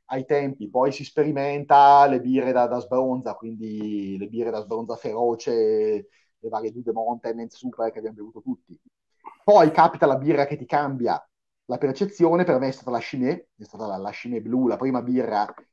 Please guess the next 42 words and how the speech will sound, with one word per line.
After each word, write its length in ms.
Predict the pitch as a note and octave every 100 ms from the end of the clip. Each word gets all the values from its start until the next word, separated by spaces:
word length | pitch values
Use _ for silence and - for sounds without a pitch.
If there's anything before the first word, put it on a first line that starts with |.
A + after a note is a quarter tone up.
| _ _ _
che 220 | C3 B2
mi 120 | A2
ha 500 | A2 A2 G#2 G#2 G2
appunto 280 | G2 B2+ A#2+
cambiato 760 | - A2 A2 A#2 A#2 - A2+ A2
la 80 | A2
percezione, 440 | B2 B2+ A#2+ B2
no, 80 | B2+
ah, 240 | C3 - _ _ _ _
è 120 | C3 C3
questa 520 | - D#3+ - E3 D3+ - _ _ _ _
che 280 | - C#3+ D3
sa 180 | - C#3+
di 160 | D3
nocciola, 520 | C3+ B2+ - D3 D3
di 80 | C#3
cioccolato, 480 | C3+ D3+ C3+ C3+ C#3
è 40 | D#3
una 160 | D#3
birra 540 | C#3 D#3 C3+ C#3+ D#3 - _ _ _ _
che 120 | -
ha 120 | C3+ C3
questo 320 | C3+ C3 C3+
colore 420 | C#3 C3 C#3 C3+
così 220 | C3+ B2+
diverso, 520 | C3+ B2 C3+ C3 C3+
che 80 | C3+
ha 80 | A#2+
questa 260 | C3+ B2+ C3
bottiglia, 720 | B2+ - D#3 C3 B2+ C3 C3+ - - -
c'è 140 | - D3
scritto 460 | - D3 D#3 D#3
Frati 300 | D3 C#3 D3 D3
Trappisti, 560 | C#3+ - D3 B2+ -
cosa 220 | C3+ C3+ C3
vorrà 240 | C3 B2+
dire, 400 | B2 C#3 C3 C3
poi 140 | B2+ A#2+
non 140 | A2+
c'era 220 | - A#2
internet, 520 | A2+ C3 B2+ A#2+ A#2+
quindi 440 | - A#2+ A#2 A#2+